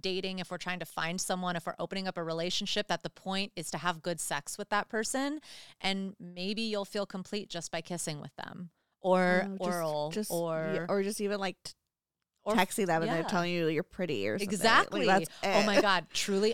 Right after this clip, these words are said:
Speaker 1: honestly, there
Speaker 2: Sometimes
Speaker 1: was, like,
Speaker 2: that's all you need.
Speaker 1: sometimes that's all you need.
Speaker 2: <laughs> And it's funny because, uh, so recently, I don't think I said this on the podcast, but recently, like,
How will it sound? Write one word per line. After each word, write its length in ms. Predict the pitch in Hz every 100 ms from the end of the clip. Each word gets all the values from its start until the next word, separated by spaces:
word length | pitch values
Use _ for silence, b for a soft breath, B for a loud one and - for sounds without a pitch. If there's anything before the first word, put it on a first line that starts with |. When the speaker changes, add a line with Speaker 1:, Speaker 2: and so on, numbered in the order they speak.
| -
Speaker 1:
honestly, 560 | 175 156 175 - 220 220
there 100 | 247
Speaker 2:
Sometimes 160 | 285 370
Speaker 1:
was, 80 |
like, 160 | 349 480
Speaker 2:
that's 140 | 508
all 160 | 285 233
you 180 | 247 247
need. 220 | 180 165
Speaker 1:
sometimes 380 | 233 143 285 285
that's 160 | 349
all 200 | 330 285
you 160 | 330 370
need. 440 | 440 523 571 571
Speaker 2:
<laughs> 300 | 508 807 855
And 120 | - 330
it's 120 | 311
funny 180 | 339 339
because, 380 | 320 - 294 247
uh, 520 | 247 233 214 190 135
so 400 | - 247 226 226 202
recently, 960 | 190 220 - 208 190 180 180 180 175
I 80 | -
don't 140 | 214
think 120 | 247 220
I 40 |
said 160 | 196 175
this 100 | 180
on 60 |
the 120 | 165
podcast, 140 | - - B B B -
but 160 | 214
recently, 500 | 220 233 262 233 208
like, 400 | 196 180 165 -